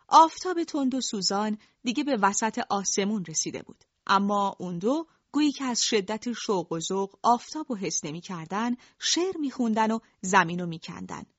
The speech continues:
طوری که رهگذرا با تعجب به اونها نگاه می‌کردن. خیلی زود خبر حفر چاه در مکه پیچید. اونم به دست بزرگ قریش. بزرگان قبیله‌های دیگه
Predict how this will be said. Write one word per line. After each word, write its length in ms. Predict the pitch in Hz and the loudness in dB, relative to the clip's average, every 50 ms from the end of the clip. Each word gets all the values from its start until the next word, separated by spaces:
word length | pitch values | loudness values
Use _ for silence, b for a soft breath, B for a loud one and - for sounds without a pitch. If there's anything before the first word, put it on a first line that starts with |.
| _ | _
طوری 240 | - - 226 214 226 | 4 8 8 8 8
که 220 | 226 - 233 220 220 B B B B | 4 2 0 0 -2 B B B B
رهگذرا 640 | 226 214 202 190 - - 208 196 180 196 185 180 226 | 4 6 6 4 2 0 0 0 4 2 2 2 2
با 160 | 220 - 220 | 0 -2 -4
تعجب 580 | 208 - - 214 185 196 196 185 - 302 320 - | -4 -2 -2 0 0 0 -2 -2 -4 -4 -4 -4
به 80 | - 175 | -4 -6
اونها 400 | 160 147 175 170 185 160 156 b b b b - | -6 -6 -6 -4 -4 -4 -4 b b b b -2
نگاه 460 | 208 196 185 170 - 151 - 160 - - | 0 0 0 0 -2 -4 -8 -8 -10 -14
می‌کردن. 520 | - 185 - - 170 175 - - - - - _ _ _ _ _ _ _ _ _ _ _ _ | -16 -14 -14 -14 -14 -14 -16 -18 -20 -20 -20 _ _ _ _ _ _ _ _ _ _ _ _
خیلی 320 | - 277 277 294 285 294 | 0 2 2 4 4 2
زود 400 | 247 220 240 262 269 269 269 - | 0 0 0 0 0 0 -2 -4
خبر 460 | - - - 233 202 208 220 226 240 | -6 0 0 2 2 2 0 -2 -2
حفر 380 | 220 - 220 208 208 - - 196 | -2 0 0 -2 0 -2 -4 -6
چاه 480 | - - - 247 269 285 294 277 - _ | -6 -6 -6 -4 -4 -4 -6 -8 -8 _
در 180 | - 214 190 170 | -2 0 0 0
مکه 440 | 165 160 160 156 - - 202 185 180 | -2 -6 -6 -8 -6 -4 -4 -4 -4
پیچید. 540 | 180 - 185 165 - - - - - - _ _ _ _ _ | -6 -10 -12 -10 -8 -8 -8 -10 -14 -18 _ _ _ _ _
اونم 260 | - 214 208 202 202 | 0 2 2 2 2
به 80 | 190 180 | 2 -2
دست 260 | - 165 185 - - | -4 -4 -4 -4 -4
بزرگ 480 | 202 175 165 156 - 156 170 175 - 220 | -4 -4 -4 -4 -4 -4 -4 -4 -6 -6
قریش. 760 | - 175 160 139 165 208 240 185 151 165 - - - - - b b b b b b b b b b b b - | -4 -4 -4 -2 -4 -4 -6 -8 -12 -8 -6 -4 -4 -4 -6 b b b b b b b b b b b b 2
بزرگان 560 | 311 320 277 330 330 285 - 381 381 381 370 - | 2 4 4 2 0 0 -2 -4 -4 -4 0 2
قبیله‌های 640 | 294 - 214 240 220 226 220 208 247 247 240 262 | 2 2 2 2 0 0 -2 -2 -4 -4 -4 -4
دیگه 340 | 214 190 180 175 214 220 220 | -4 -4 -2 0 0 0 0